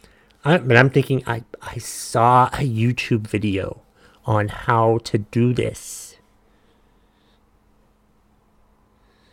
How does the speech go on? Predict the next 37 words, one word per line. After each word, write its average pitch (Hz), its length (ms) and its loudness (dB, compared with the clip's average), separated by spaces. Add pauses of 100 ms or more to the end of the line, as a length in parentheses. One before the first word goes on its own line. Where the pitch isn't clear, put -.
(520)
I 135 60 0
didn't 113 220 2
tell 139 220 2
him 120 100 4
I 107 60 0
saw 113 180 2
the 104 160 0
YouTube 104 160 -8
video, 104 340 -2
but 107 160 2
I'm 110 80 0
like, 107 220 -2
"I 117 120 4
looked 120 280 2
it 113 120 6
up 135 220 2
on 113 120 0
the 113 100 0
internet," 123 340 4
I 98 140 2
told 104 260 2
him, 110 140 0
and 104 120 0
I'm 107 140 -2
like, 107 220 -4
"I, 104 400 -2
I 98 80 -2
saw 113 500 0
that 110 200 -2
this - 180 -8
was 113 100 -6
a 104 80 -4
thing 139 380 0
that 104 100 -4
you 120 140 -6
could 110 200 -2
do." 123 600 -2